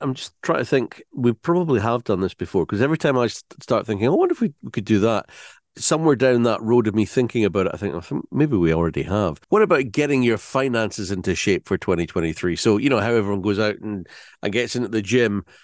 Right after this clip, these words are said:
or, you know, starts swimming or running or whatever it is, and they've got all good intentions.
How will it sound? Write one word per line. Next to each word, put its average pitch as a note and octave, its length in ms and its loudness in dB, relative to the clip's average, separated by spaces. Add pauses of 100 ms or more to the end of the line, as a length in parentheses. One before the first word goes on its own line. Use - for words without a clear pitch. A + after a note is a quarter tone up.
(140)
or, G2 260 2
you A2 120 2
know, F#2+ 80 4
starts A#2+ 340 -2
swimming A#2 340 2
or G#2 120 0
running A#2 280 0
or G2+ 60 -2
whatever G#2+ 320 -2
it A2+ 120 -2
is, G#2 220 -2
and F#2+ 80 -8
they've G#2 80 0
got F#2 140 -4
all B2 400 4
good A2 300 0
intentions. A2 680 -2